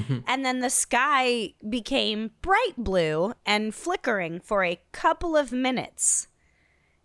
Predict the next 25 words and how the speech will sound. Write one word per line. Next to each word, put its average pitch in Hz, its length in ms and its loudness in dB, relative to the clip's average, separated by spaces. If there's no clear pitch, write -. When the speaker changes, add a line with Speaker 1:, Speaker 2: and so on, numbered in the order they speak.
Speaker 2:
And 208 380 0
Speaker 1:
That's - 180 0
crazy. 117 540 -4
Speaker 2:
a 226 80 4
lot 233 320 2
of 277 200 -4
my 240 140 -2
friends 220 680 -2
were 196 200 -6
tweeting, 175 720 -2
"Is 214 240 -2
this 202 260 -4
the 180 140 -2
rapture? 180 880 0
I'm 196 160 -2
not 185 240 2
sure 202 240 2
if 190 120 -2
aliens 196 560 -4
have 175 200 0
landed. 175 800 -2
Who 254 180 0
can 247 220 -4
explain 214 540 -2
this?" 170 680 -2